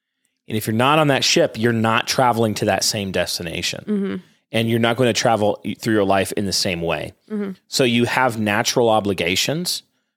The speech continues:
Speaker 1: to honor.
Speaker 2: Yeah.
Speaker 1: And those are, a-, you must honor, whether you're talking about a non-Christian parent or not. You have natural obligations, and you need to be the one in demonstration of the grace of Christ who goes out of your way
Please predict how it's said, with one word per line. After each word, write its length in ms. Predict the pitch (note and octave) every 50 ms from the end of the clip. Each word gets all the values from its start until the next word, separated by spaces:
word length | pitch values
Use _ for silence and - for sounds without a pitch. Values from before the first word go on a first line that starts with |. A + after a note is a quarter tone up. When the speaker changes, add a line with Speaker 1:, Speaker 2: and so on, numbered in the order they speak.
| _ _
Speaker 1:
to 140 | - - - -
honor. 200 | - - F#3 F#3
Speaker 2:
Yeah. 220 | F3+ - - E3+ - - _ _ _ _ _ _ _ _ _ _ _ _ _ -
Speaker 1:
And 480 | A2+ A2 G#2+ G#2 G#2 G#2 G#2 G2 - - -
those 340 | G#2 G#2+ G#2+ A2 A2+ G#2+ B2
are, 160 | A2 G2+ G2+
a-, 180 | - - F2 - -
you 300 | G#2 G#2 A2 A2 G#2+ G2+
must 400 | G#2 G#2 G#2+ G2+ G2 - - -
honor, 380 | - A2+ B2 B2+ F#2 - - - _ _ _ _
whether 420 | _ E2+ F2+ F#2 G2 F#2+ G#2 G2 F#2+
you're 240 | G2 G2 G2 F#2+ F#2
talking 360 | - - F2+ F2+ - - G2
about 180 | F#2 F#2 E2+ E2+
a 100 | E2 - _ _ _ _ _ _ _ _ _ _ _ _ _
non-Christian 600 | F#2+ F2+ E2 E2+ F#2 G#2 - B2+ A#2+ - - A#2
parent 260 | A2 - A2+ A#2 A#2+
or 60 | C3
not. 340 | C3+ A2 D#2 D2 E2 F#2 - _ _ _ _ _ _ _ _ _ _ _ _ -
You 100 | - G#2
have 80 | F#2 F#2+
natural 440 | F#2+ F#2 E2+ F#2+ - - C3 A#2
obligations, 720 | A2 G#2+ G#2 A2 G#2 - F#2 F2+ F2 - - - F2 - -
and 220 | - G#2 G2 F#2+
you 320 | F#2 F2+ G2 A2 B2 C#3 D3
need 200 | D3+ D3+ D3+ C#3+
to 80 | - C#3+
be 80 | D3 D3+
the 100 | C#3 C3
one 380 | A2 G2+ F#2 F#2 F#2+ G2 G#2 - _ _ _ _ _ _ _ _ -
in 160 | A2 G2+ F#2+
demonstration 720 | - G#2 G#2 A2+ A#2 A2+ - - - A#2+ A2 G#2+ - B2+
of 40 | A2
the 60 | G#2
grace 280 | F#2 G#2 G2+ G2+ G2+ -
of 80 | A#2 -
Christ 340 | - - F2 F2+ F#2 - -
who 120 | - A2 G2+
goes 240 | - G#2 G2 F#2+ A2
out 180 | G2 F2+ F#2+
of 80 | A2+ G#2+
your 100 | B2+ D3 D3+
way 380 | B2 G#2 F2 F2+ F2+ F#2 G2